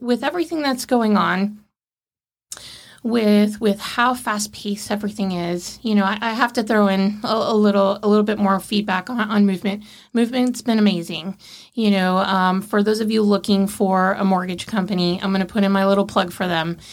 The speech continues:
You know, with everything that you heard from Michael today, um, it's, it's the real deal.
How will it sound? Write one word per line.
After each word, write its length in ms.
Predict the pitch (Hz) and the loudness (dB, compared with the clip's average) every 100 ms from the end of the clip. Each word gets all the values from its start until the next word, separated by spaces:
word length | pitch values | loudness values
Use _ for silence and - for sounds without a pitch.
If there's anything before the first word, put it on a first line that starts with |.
| - - _ | -20 -20 _
You 120 | 220 | 2
know, 120 | 202 | 2
with 140 | 190 202 | 2 0
everything 340 | 220 247 226 | 0 0 0
that 140 | 220 214 | 0 2
you 100 | 208 | 2
heard 260 | 208 196 | 2 0
from 420 | - 196 190 196 208 | 0 0 2 0 2
Michael 340 | 196 185 190 | 0 0 -4
today, 460 | 208 190 180 180 185 - - - - | -4 -4 -2 -4 -8 -16 -20 -14 -2
um, 400 | 196 180 180 208 | 0 2 0 0
it's, 260 | 214 202 - | 0 0 -2
it's 240 | 202 208 | -6 -4
the 100 | - | 0
real 220 | 208 202 185 | 4 4 2
deal. 360 | 233 143 156 | -6 -8 -10